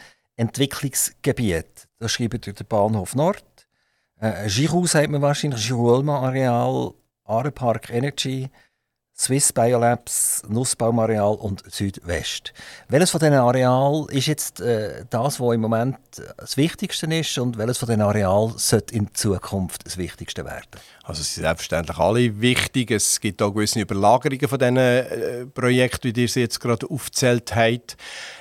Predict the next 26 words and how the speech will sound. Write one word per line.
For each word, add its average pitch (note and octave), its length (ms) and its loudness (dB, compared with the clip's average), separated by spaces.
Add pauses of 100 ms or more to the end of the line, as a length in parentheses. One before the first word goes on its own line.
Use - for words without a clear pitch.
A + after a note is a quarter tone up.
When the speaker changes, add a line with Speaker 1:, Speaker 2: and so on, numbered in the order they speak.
(180)
Speaker 2:
Ähm, C3 520 4
das, E3 240 4
was F#3 80 6
ich D#3+ 100 4
vorher E3 300 4
erwähnt D#3 380 2
habe, G#2 320 4
rund C3 180 2
um B2+ 120 4
den A2+ 120 4
Bahnhof A2+ 440 2
Olten, C#3 400 0
Büro, C#3 400 0
das A#2+ 180 -4
ist A#2 220 -6
das G#2+ 180 -2
Bahnhof G#2+ 640 -2
Nord. A2 720 0
Das - 200 -4
wird A2+ 220 -8
zwei A2 540 0
Gebäude A#2+ 520 -2
geben. C3+ 380 2 (520)
Ähm, G#2 520 -2
im, G#2+ 380 -4
im G#2 680 -6